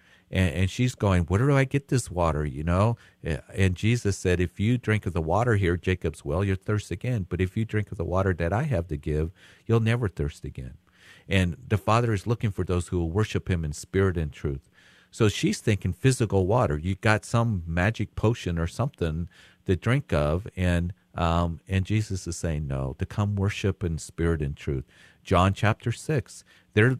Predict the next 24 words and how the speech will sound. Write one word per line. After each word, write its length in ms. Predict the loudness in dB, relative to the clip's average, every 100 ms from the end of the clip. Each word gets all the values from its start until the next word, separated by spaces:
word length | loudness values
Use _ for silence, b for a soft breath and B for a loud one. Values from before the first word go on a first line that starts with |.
| -2
coming 320 | 2 4 4
to 120 | 4
him 220 | 4 4 2
only 320 | 0 2 0
because 540 | 0 0 2 2 2
he 200 | 0 2
had 140 | 2 2
fed 240 | -2 -2
the 80 | -2
five 300 | -2 0 0
thousand. 520 | 0 0 0 -6 -10 -2
And 100 | 0
he 80 |
said, 240 | 2 0 0
"You 100 | -2
need 220 | 0 -2
to 60 | -4
come 300 | -2 0 0
and 100 | -2
eat 200 | -2 0
of 120 | 0
the 80 | -2
living 340 | -2 -2 0 -2
bread." 280 | -4 -6